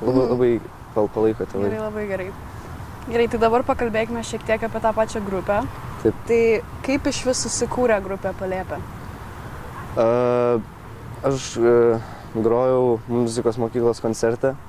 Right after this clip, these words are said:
Speaker 2: Mhm.
Speaker 1: ir, e, ir aš mačiau, kad, e, kažkas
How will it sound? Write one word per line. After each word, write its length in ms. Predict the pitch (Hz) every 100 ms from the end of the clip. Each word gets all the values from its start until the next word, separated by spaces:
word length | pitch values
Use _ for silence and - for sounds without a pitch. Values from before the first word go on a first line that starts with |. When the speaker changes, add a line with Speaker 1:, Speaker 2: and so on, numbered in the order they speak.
| - - - -
Speaker 2:
Mhm. 200 | 262 226 - - - -
Speaker 1:
ir, 400 | 107 107 107 107
e, 460 | 107 107 107 107 104 - - -
ir 80 |
aš 100 | 117
mačiau, 400 | 131 117 - 120
kad, 240 | 123 131 107 104 104
e, 300 | 110 110 110 - - - - - - - -
kažkas 520 | - - 135 131 -